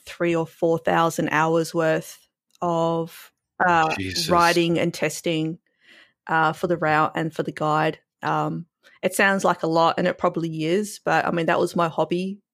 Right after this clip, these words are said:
Speaker 1: Uh,
Speaker 2: That was, that's right. Well, that's cool. No,
Speaker 1: Yeah.
Speaker 2: no, that's fine. Every-, that's it. We all enjoy ourselves in different ways, and that's definitely, that's definitely one thing. I mean,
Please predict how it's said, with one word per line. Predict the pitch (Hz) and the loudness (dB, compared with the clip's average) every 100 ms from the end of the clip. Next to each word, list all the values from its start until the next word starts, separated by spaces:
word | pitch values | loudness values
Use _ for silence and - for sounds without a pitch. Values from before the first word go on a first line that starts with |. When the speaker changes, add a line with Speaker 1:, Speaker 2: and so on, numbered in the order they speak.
| _ _ - | _ _ -12
Speaker 1:
Uh, | 170 165 165 165 - - | -6 -4 -4 -6 -8 -4
Speaker 2:
That | 110 120 | -2 0
was, | 110 | -2
that's | 120 113 139 | -2 -2 2
right. | 151 - | 2 2
Well, | 165 | 0
that's | 208 214 | 0 2
cool. | 202 | 2
No, | 165 214 | 2 2
Speaker 1:
Yeah. | 214 | 2
Speaker 2:
no, | 196 | 2
that's | 135 160 - | 2 0 -4
fine. | 117 165 95 | -2 0 -2
Every-, | 110 117 95 | -4 -6 -4
that's | 117 120 | -4 0
it. | 139 95 | 0 2
We | 101 | 2
all | 113 107 - - - | 2 0 -2 -16 -10
enjoy | 104 98 107 | -4 0 2
ourselves | 117 117 110 92 | 4 2 0 0
in | 95 | -2
different | - 92 | -2 0
ways, | 120 82 | 0 0
and | |
that's | 95 - | -4 -2
definitely, | 101 104 98 82 98 95 90 - - - - | -4 -2 -4 -2 0 0 -2 -12 -20 -14 -4
that's | 101 - | -4 -2
definitely | 110 107 - 101 98 | -2 -2 -2 -2 0
one | 98 95 | 0 -2
thing. | - 107 101 85 | -4 -2 -2 -2
I | 110 | 0
mean, | 110 104 | 0 0